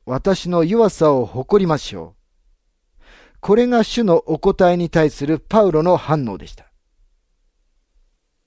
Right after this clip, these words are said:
第二コリント十二章の十節。ですから私はキリストのために弱さ、侮辱、苦痛、迫害、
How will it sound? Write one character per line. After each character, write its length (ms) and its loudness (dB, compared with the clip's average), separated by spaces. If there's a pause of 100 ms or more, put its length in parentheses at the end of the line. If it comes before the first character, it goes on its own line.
(840)
第 180 4
二 80 -4
コ 100 -2
リ 80 -2
ン 40 -10
ト 120 -2
十 200 0
二 120 -2
章 220 -2
の 120 -2
十 140 -4
節。 500 -14 (3750)
で 120 2
す 80 -2
か 100 0
ら 100 4
私 340 -2
は 300 2 (320)
キ 160 -6
リ 100 0
ス 100 -8
ト 120 -2
の 120 0
た 140 2
め 120 -2
に 240 -6 (300)
弱 280 4
さ、 320 -12 (460)
侮 160 -4
辱、 500 -4 (320)
苦 180 -12
痛、 460 -4 (320)
迫 380 -6
害、 340 0